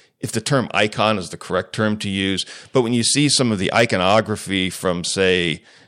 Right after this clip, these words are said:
uh, the early church, you know, whether it was, uh, the Roman Catholic Church or, or Eastern Orthodoxy, and there's a saint, they always put sort of a halo around the, the head of the person.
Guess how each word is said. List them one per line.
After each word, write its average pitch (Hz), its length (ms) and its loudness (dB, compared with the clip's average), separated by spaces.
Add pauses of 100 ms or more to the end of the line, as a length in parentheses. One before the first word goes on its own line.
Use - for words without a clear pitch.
(160)
uh, 90 140 -6
the 104 160 0
early 120 260 4
church, 107 420 2
you 104 60 0
know, 98 80 2
whether 98 300 2
it 82 60 0
was, 85 260 -2
uh, 76 160 0
the 80 80 -6
Roman 107 240 0
Catholic 113 400 0
Church 98 500 -2
or, 85 340 -2
or 73 280 -2
Eastern 107 300 -2
Orthodoxy, 95 840 0 (380)
and 110 220 2
there's 110 180 2
a 82 60 -2
saint, 139 360 2
they 104 120 4
always 110 180 2
put - 260 -2
sort 101 180 0
of 87 80 -2
a 65 80 -2
halo 117 640 4
around 95 460 0
the, 90 180 2
the 80 120 -2
head 104 200 2
of 107 100 0
the 107 80 -2
person. 117 440 0